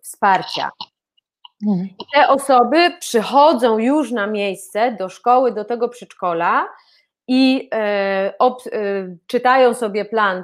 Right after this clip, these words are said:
Speaker 1: co P P T, jakie opinie P P T wystawiło i teraz na tej podstawie ja tworzę plan, który w szkole, tak jak ty, Ania, mówisz, e, nazywa się Individual Op-, Oplaring,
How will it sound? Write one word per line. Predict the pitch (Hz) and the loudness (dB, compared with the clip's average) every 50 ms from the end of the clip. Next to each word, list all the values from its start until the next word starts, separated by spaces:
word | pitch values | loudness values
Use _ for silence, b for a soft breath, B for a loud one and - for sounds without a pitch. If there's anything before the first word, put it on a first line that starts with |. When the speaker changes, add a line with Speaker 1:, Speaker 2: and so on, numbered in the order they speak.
| - - | -10 -8
Speaker 1:
co | - 226 220 214 214 208 _ | -4 -2 -2 -2 -2 -4 _
P | - 208 202 | -4 -4 -2
P | 208 190 185 | -2 -4 -4
T, | - 208 196 190 190 - | -2 -2 -2 0 0 0
jakie | 196 208 202 202 - 208 190 190 185 185 - | 0 -2 -2 -2 -2 -4 -2 -2 -2 -2 -4
opinie | - 202 - - 254 262 247 240 220 196 190 185 180 180 - _ _ - | -6 -6 -4 -2 0 2 2 2 0 0 0 0 -2 -2 -6 _ _ -4
P | 226 214 | -4 -4
P | 214 208 190 | -2 -4 -4
T | 190 196 180 | -4 -4 -6
wystawiło | 185 185 - - 190 180 170 175 180 175 208 240 285 349 - - | -6 -6 -4 -2 -4 -2 -4 -4 -4 0 2 4 4 4 2 -2
i | 196 - | -4 0
teraz | - 208 208 208 220 226 240 262 254 - b b b b | 2 4 4 6 6 6 4 2 0 -4 b b b b
na | 202 233 254 294 | 0 2 2 2
tej | 285 277 240 240 | 2 0 0 0
podstawie | - 214 208 - - - 208 196 185 180 214 269 277 269 | -2 -6 -8 -8 -6 -2 0 0 0 0 0 -2 -2 -2
ja | - 190 202 220 233 254 269 | -2 0 0 2 2 2 0
tworzę | 269 - - - 226 226 214 196 185 202 190 196 196 - - - | -2 -4 -2 2 4 4 4 2 0 0 0 -2 -2 -6 -10 -6
plan, | 208 196 185 180 185 214 262 294 349 349 _ _ _ _ _ _ _ | -4 -2 0 0 0 0 -2 -4 -4 -8 _ _ _ _ _ _ _
który | - 240 226 277 | -4 -2 -2 -2
w | - | -4
szkole, | - - 240 226 220 208 202 | -2 2 4 4 4 4 4
tak | 214 208 | 4 2
jak | 202 196 196 - | 2 2 0 0
ty, | 220 | 0
Ania, | - 220 220 220 202 202 | 0 0 0 -2 -2 -4
mówisz, | 208 208 196 202 202 196 - - - - - | -4 -6 -6 -8 -10 -10 -10 -14 -16 -12 -10
e, | - 190 190 185 | -8 -6 -6 -6
nazywa | 196 196 196 196 202 | -6 -6 -4 -4 -4
się | 202 - 214 190 190 190 190 - | -4 -4 -4 -4 -4 -4 -4 -4
Individual | 226 226 202 208 202 214 208 196 185 175 180 | -4 -4 -2 -2 -2 2 4 4 4 4 2
Op-, | 170 - - - | 0 -2 -6 -8
Oplaring, | 196 175 190 180 175 170 175 233 277 330 381 415 | -6 -2 0 0 2 4 4 4 4 4 2 0